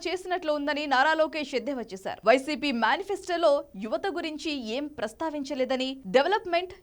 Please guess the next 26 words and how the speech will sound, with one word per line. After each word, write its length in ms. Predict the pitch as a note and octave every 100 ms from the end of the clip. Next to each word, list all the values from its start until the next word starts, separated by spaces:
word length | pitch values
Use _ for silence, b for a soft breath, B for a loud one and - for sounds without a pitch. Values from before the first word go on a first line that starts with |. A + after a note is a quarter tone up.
| -
యువత 280 | F#4+ C#4 G4+
గురించి 440 | D#4 D#4+ D4+ D#4
ప్రస్తావనే 600 | - A#3 A#3 F4+ F4+ E4+
లేదని 380 | C#4+ C4+ C4+ C#4+ F#3
నారా 300 | F#3 F3+ A#3+
లోకేష్ 360 | D4 D4+ D#4
అన్నారు. 320 | C#4+ G#3 - -
రెండు 260 | A#3 C#4+ A4
వందల 260 | A4 G4 F#4+
పింఛన్లు 540 | F4+ F4 F4+ E4 E4
రెండు 300 | E4 C#4+ E4+ F#4+
వేలు 220 | F4+ E4 D4+
చేసింది 380 | C#4+ D4 C4 D4 D4
చంద్రబాబు. 380 | B3 B3 D3+ - - - A3
ఐదేళ్లలో 480 | C#4+ D#4+ E4+ E4+ E4 F4+ E4
పెన్షన్ 360 | E4 F4 F4+ - - _ -
ఐదు 240 | B3 E4+
వందలు 340 | F#4+ F4+ E4+ D4
పెంచుతానని 520 | C4+ C4 - D#4 C#4+ C4+
ప్రకటించడం 640 | G#3+ G#3 C#4+ C#4 C4+ C#4 C4+ B B B
దివాలా 460 | F3 G#3 C#4+ E4+ E4+
కోరుతనానికి 1000 | E4+ D4+ C#4 B3 A3 G#3+ A#3+ C4 C4+ B3 B3+ G#3+
నిదర్శనమని 560 | G3 C#4 C#4+ C#4 A3
తెలియజేశారు. 460 | G3 F#3+ G3 G3 - -
ఎన్నికలకు 460 | B3+ D#4 G4 G4 G4+
ముందే 280 | F4 E4